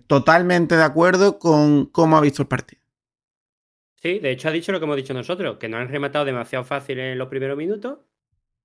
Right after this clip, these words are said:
Speaker 2: Y es verdad que es algo que no hemos comentado, que hemos tenido alguna ocasión a la contra importante, como la de Paulino, que, que en vez de chuparse la podía haber
Speaker 1: Sí,
Speaker 2: pasado.
Speaker 1: pero, eh, si hemos hablado de eso, de lo que él dice, el arreón después del uno uno,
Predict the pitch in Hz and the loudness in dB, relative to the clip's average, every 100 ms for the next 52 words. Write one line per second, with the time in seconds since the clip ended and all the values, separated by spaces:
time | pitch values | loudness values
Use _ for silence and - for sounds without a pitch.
0 | _ - 139 143 147 156 135 139 139 143 | _ -8 -4 -2 -2 -2 -2 0 0 0
1 | 151 147 135 131 131 127 117 139 147 131 | -2 -4 -6 -6 -8 -12 -8 -6 -6 -8
2 | 123 131 123 127 127 127 127 123 123 131 | -12 -10 -8 -8 -10 -10 -10 -10 -10 -10
3 | 127 120 123 127 139 131 104 107 107 104 | -12 -10 -12 -12 -12 -14 -18 -18 -16 -16
4 | 104 104 113 135 117 98 92 95 _ 101 | -14 -14 -8 -8 -8 -16 -20 _ _ _
5 | 113 117 117 135 139 135 110 101 104 117 | -20 -20 -18 -14 -12 -12 -18 -16 -14 -8
6 | 127 160 151 107 76 127 - - 143 135 | -2 2 4 2 0 -4 -4 0 4 6
7 | 135 131 131 143 147 170 208 127 127 123 | 6 6 4 4 2 2 0 0 -2 -2
8 | 185 208 139 131 123 127 123 135 151 156 | 0 0 2 2 2 2 4 4 4 2
9 | 147 156 151 156 160 160 170 185 311 | 2 4 4 4 4 2 2 0 -2